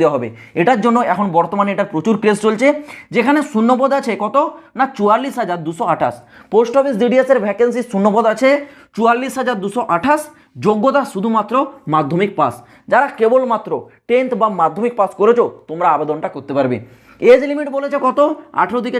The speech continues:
চল্লিশ, এটা হচ্ছে জেনারেলদের জন্য, ঠিক আছে? মিনিমাম আঠেরো, ম্যাক্সিমাম চল্লিশ বছর বয়স থাকতে হবে, তাহলে তোমরা আবেদনটা করতে পারবে। আবেদন কিন্তু এই পোস্ট অফিস জিডিএস এর already শুরু হয়ে গেছে কবে থেকে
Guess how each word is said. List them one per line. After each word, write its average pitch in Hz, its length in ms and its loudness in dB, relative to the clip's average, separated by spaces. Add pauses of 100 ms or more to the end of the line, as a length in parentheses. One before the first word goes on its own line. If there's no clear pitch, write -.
চল্লিশ, 202 260 2 (300)
এটা 151 140 2
হচ্ছে 180 140 -2 (100)
জেনারেলদের 147 460 2
জন্য, 123 200 -4
ঠিক 262 160 2
আছে? 151 120 -6 (380)
মিনিমাম 269 400 4
আঠেরো, 262 200 2 (340)
ম্যাক্সিমাম 190 480 -2
চল্লিশ 170 280 0
বছর 180 220 2
বয়স 143 200 2
থাকতে 147 180 -6
হবে, 202 160 0
তাহলে 147 220 0
তোমরা 151 220 0
আবেদনটা 143 360 -2
করতে 127 220 -8
পারবে। 113 180 0 (440)
আবেদন 302 280 4 (100)
কিন্তু 277 200 -4 (200)
এই 233 60 2 (100)
পোস্ট 240 260 2
অফিস 269 220 -4
জিডিএস 254 340 0
এর 165 140 -6
already 208 380 0
শুরু 233 160 -2
হয়ে 220 120 6
গেছে 196 220 0
কবে - 200 0
থেকে 247 160 2